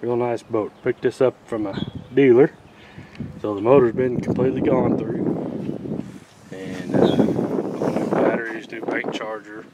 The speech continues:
motor completely done. So pretty,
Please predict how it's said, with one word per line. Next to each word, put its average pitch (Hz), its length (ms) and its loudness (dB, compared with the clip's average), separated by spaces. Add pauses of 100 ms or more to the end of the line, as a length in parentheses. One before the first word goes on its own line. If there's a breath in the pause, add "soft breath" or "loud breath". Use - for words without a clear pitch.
motor - 1120 0
completely - 580 -4
done. 127 400 -4 (1080)
So - 480 -8 (2250 loud breath)
pretty, 143 320 0